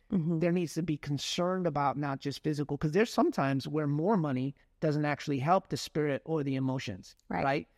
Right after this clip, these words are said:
Speaker 2: So there's times where she actually wouldn't prefer you get the raise and spend less time at the house.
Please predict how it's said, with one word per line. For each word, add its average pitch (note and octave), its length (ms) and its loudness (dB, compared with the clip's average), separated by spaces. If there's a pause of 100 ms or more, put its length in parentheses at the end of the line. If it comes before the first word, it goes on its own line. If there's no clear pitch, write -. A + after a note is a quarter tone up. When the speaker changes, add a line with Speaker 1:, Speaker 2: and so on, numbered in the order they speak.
(200)
Speaker 2:
So D#3 340 4
there's E3 220 2
times F3+ 340 2
where D3 360 0 (240)
she - 300 0
actually D3+ 380 0
wouldn't F3 720 2
prefer D3+ 340 -2
you C#3 180 0
get C#3 240 -2
the D3 100 -2
raise C#3+ 460 0
and C#3+ 260 -2
spend C#3+ 340 0
less C#3 200 -2
time C#3 340 0
at C3 100 -4
the B2+ 60 -4
house. A#2 400 -2